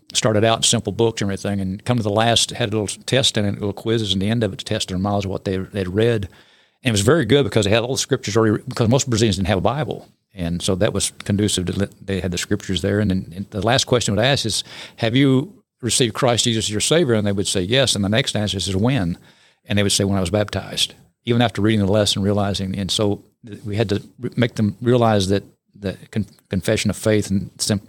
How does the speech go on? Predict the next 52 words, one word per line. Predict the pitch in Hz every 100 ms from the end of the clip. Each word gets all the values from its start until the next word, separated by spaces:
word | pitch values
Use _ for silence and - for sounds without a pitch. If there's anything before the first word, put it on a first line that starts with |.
| _
simplicity | - 110 104 101 101 101
of | 95
the |
gospel, | 95 107 110 - 101
that | 95 - - _ _ _ -
we | 107
had |
to | 101
be | 95
careful | 117 113 107
with | 98
them | 98 98 98
because | 101 104 92
they're | 110 107 101 -
Brazilians | 104 98 117 110 104
are | 104
people | - 113 101
who | 107
wanna | 104 98 98 -
accommodate | 92 - 110 107 104 104 95
and | 95
they |
wanna | 101 98
please | - 110 110 95
you. | - - - - - - - -
So | - 110
we | 107
had | 117 101
to, | 104 104 95
we | 117
had | 110 107
to |
really | 107 107
take | 107 104
that | 110 -
serious | - 104 110 107
and, | 95 95
and | 87
be | 95
careful. | - 110 107
We | 113
didn't, | 110 110
we | 123
don't | 117 104
baptize. | 113 113 - 113
They |
were | 117
shocked | - 123 127 -
when | 101
they | 104
read | 104 107
our, | 101